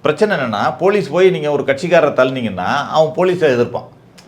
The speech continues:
"நான் யார் தெரியுமா?" அப்படி அந்த, அந்த மாதிரி ஒரு பிரச்சனைகள் வரும். அதுவும் இது மாதிரி வ-, கிரவுடு வந்து இவங்க வந்து ரொம்ப வெறித்தனமான ரசிகர் கூட்டம்.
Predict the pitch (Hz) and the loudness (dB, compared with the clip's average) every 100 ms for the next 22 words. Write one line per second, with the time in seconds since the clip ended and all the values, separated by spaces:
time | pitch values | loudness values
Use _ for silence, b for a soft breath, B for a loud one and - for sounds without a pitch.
0 | b b b b b b b - - 123 | b b b b b b b -20 -2 2
1 | 151 160 165 147 143 131 127 127 135 120 | 4 4 4 4 2 0 0 -2 -2 0
2 | 165 165 180 190 208 208 165 151 139 143 | 2 2 4 4 6 6 6 4 4 -2
3 | 175 180 147 113 98 117 180 208 175 175 | 0 2 2 2 0 2 2 2 0 0
4 | 190 190 180 165 151 151 143 143 156 160 | 2 4 2 0 2 2 2 2 2 2
5 | 139 113 104 139 135 139 139 151 170 147 | 0 -2 -2 -2 -2 -4 -4 -2 2 2
6 | 131 131 139 139 123 - 131 151 151 147 | 2 0 4 4 2 -2 -4 -2 0 0
7 | 147 151 147 131 117 156 107 95 73 | 2 2 2 0 0 0 0 -4 -10